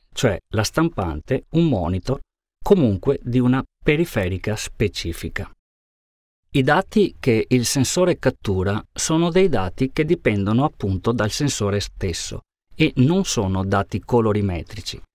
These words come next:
perché sensori diversi catturerebbero la stessa scena con dati diversi. Quindi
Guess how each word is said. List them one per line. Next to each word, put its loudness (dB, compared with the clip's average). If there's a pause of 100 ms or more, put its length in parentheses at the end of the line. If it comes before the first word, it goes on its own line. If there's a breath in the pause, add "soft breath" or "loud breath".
(300)
perché 2
sensori 2
diversi -2
catturerebbero 0
la 2
stessa -4
scena -4
con 0
dati -2
diversi. -6 (840)
Quindi 4